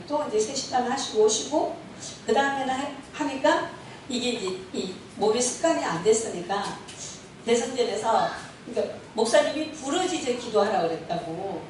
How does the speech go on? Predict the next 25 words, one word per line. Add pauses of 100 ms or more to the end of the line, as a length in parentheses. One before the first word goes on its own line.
(380)
근데
이제 (180)
장로가
돼갖고
소리
지르면서 (140)
기도할
수가
없으니까, (640)
아,
좀
시원찮았는지 (360)
그냥 (480)
교회에서
막바로
기도
버스를
타고
기도원에
올라가고
싶어요. (160)
<laughs> (1700)
그런데
기도원
가서